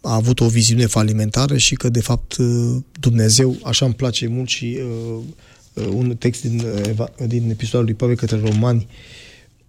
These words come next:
ne spune în capitolul trei, foarte frumos,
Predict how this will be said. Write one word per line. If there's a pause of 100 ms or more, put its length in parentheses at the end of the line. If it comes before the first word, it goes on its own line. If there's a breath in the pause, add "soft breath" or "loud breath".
ne
spune
în
capitolul
trei,
foarte (220)
frumos,